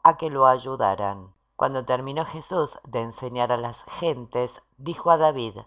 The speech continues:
"Como hubisteis de interrumpir vuestro trabajo para acudir en mi ayuda, dejadme ahora trabajar con vosotros. Vamos a pescar, vamos allí, donde las aguas son profundas, y arrojad las redes". Pero Simón,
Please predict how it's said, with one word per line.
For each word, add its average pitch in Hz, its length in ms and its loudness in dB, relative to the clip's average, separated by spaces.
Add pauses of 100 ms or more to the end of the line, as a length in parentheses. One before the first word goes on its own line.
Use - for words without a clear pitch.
(120)
"Como 131 340 2
hubisteis 123 640 -4 (160)
de 123 220 -4
interrumpir 131 640 -6
vuestro 120 380 -4
trabajo 117 640 4
para 110 340 4
acudir 117 440 -2
en 123 120 -6
mi 127 100 -8
ayuda, 123 580 -4 (160)
dejadme 135 580 -4
ahora 127 380 4
trabajar 113 480 -2
con 123 180 -2
vosotros. 101 800 -6
Vamos 170 380 2
a 170 80 -8
pescar, 104 580 0 (140)
vamos 180 340 0
allí, 135 480 -6 (140)
donde 127 320 -6
las 117 240 -4
aguas 147 540 -2
son 170 280 -6
profundas, 120 840 -8
y 135 100 -2
arrojad 120 520 2 (120)
las 143 300 2
redes". 98 600 -2
Pero 147 220 0
Simón, 143 580 -2